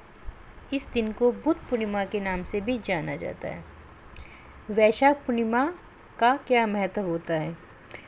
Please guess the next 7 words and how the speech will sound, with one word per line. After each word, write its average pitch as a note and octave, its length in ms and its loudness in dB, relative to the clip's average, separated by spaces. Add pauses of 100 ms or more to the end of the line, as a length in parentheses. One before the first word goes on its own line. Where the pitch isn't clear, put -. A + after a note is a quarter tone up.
(160)
वैशाख G3 480 4 (120)
पूर्णिमा G#3+ 380 2
की G3+ 180 -6
तिथि G3+ 300 -4
भगवान G#3 400 -2
सत्यनारायण, G3 880 -4 (140)
सत्यनारायण G3 960 -2